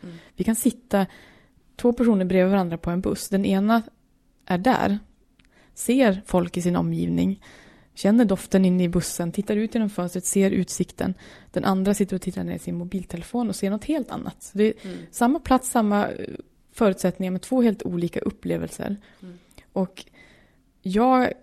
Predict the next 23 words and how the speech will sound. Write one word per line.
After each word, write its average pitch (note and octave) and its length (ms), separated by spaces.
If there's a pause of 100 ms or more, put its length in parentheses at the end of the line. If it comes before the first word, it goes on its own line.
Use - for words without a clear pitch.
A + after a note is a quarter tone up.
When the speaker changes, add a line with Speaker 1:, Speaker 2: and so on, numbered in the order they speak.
(160)
Speaker 2:
är G3+ 140
lite G#3+ 360
rädd A3 380
för F#3 200
att - 300
framförallt A3 380
de G3 160
unga A3+ 240
som A#3 120
växer F3+ 240
upp - 120
nu, F3+ 160
och F#3+ 100
nu G3+ 60
låter G3 180
jag F3 60
som E3 120
en F3 60
riktig C4 380
tant, - 340 (220)
<laughs> G#3 200
tänker F#3+ 420
att F#3 100